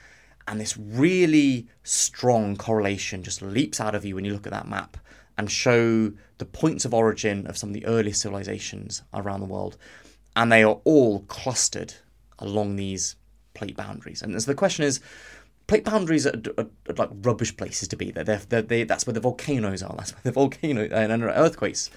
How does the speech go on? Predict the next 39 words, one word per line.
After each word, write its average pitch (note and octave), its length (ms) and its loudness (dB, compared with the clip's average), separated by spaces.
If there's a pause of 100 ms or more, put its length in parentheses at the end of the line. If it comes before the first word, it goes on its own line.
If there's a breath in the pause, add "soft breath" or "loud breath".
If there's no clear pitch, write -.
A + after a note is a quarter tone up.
(420 loud breath)
uh, F#2+ 120 -6
shake. - 400 -4 (640)
So - 140 0
why D3 280 6
would F3 140 -2
the D3+ 140 6
early C#3 160 6
civilizations A2 800 -2
have G#2+ 100 -10 (240)
been G#2+ 120 -10
kind A2 120 -6
of G#2 60 -6
attracted - 560 -10
there, - 280 -12
as - 100 -16
it - 80 -14
were? - 180 -18 (840 loud breath)
One D#3 260 8
of E3+ 80 6
the D3+ 80 6
answers A#2 360 2
is G#2+ 140 -2
clearest A#2+ 400 0
when A2 80 -2
you G#2+ 80 0
look G#2+ 220 -4
at - 320 -2
Mesopotamia, G#2+ 840 -4
the, F#2 100 -12
the G2 100 -4
land G#2+ 240 0
between G#2 240 -4
the G2 200 -6
rivers, G#2 400 0
between G#2 280 -10
the G2 80 -8
Tigris G#2 440 -4
and G#2 80 -8
Euphrates. - 680 -6